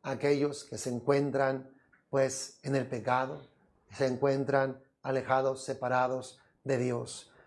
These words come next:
Que mo-, como Jesús sepamos tenderle la mano, acercarlos a Dios,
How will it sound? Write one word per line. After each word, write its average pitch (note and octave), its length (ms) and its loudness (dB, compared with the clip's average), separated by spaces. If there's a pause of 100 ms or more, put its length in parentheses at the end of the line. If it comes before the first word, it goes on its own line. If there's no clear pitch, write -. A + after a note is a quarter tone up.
(120)
Que C#3+ 140 4
mo-, C3 160 2
como C3 240 0
Jesús D3 400 -2
sepamos C3 480 -2
tenderle C3 480 2
la B2+ 140 -2
mano, D#3 520 0 (320)
acercarlos C#3 680 2
a A#2 80 -4
Dios, D3 640 0